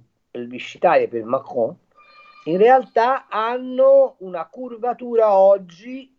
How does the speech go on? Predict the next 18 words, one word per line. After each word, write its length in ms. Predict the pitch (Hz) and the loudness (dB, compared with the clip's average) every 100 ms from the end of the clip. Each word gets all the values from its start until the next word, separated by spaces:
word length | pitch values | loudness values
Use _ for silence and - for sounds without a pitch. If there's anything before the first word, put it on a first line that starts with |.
| _ | _
che 160 | 180 - | -14 -14
può 520 | _ 220 202 147 - | _ 0 2 2 -2
essere, 840 | 170 175 170 _ 226 233 247 254 - | -4 -4 -6 _ -6 -2 -2 -2 -2
ehm, 1080 | 156 151 147 139 127 127 120 113 110 104 - _ | 0 0 0 -4 -6 -14 -20 -20 -20 -20 -20 _
come 300 | - - 175 | -6 -4 -6
dire, 460 | 160 139 123 117 - - - - _ _ | -8 -6 -4 -4 -6 -20 -20 -20 _ _
eh, 240 | 147 147 - | -6 -6 -8
eh, 300 | 156 156 147 | -8 -6 -6
eh, 280 | 156 151 - _ | -4 -4 -6 _
favorevole 1000 | 220 220 262 202 190 185 190 196 196 - | 0 4 4 4 -2 0 0 0 -8 -12
alla, 600 | 156 170 170 170 170 165 _ _ | -10 -8 -6 -4 -6 -8 _ _
alla, 680 | 147 151 147 139 131 127 123 _ _ _ _ _ _ _ _ _ _ _ | -10 -8 -8 -6 -6 -8 -12 _ _ _ _ _ _ _ _ _ _ _
al 140 | 139 143 | -12 -4
centrodestra 680 | 180 170 180 156 139 - 160 | -4 -4 -6 -4 -6 -6 -10
se 140 | 196 | -10
si 140 | 196 | -10
presenta 440 | 190 160 143 135 123 | -4 0 0 0 -4
unito, 460 | 104 _ 82 - | -8 _ -16 -16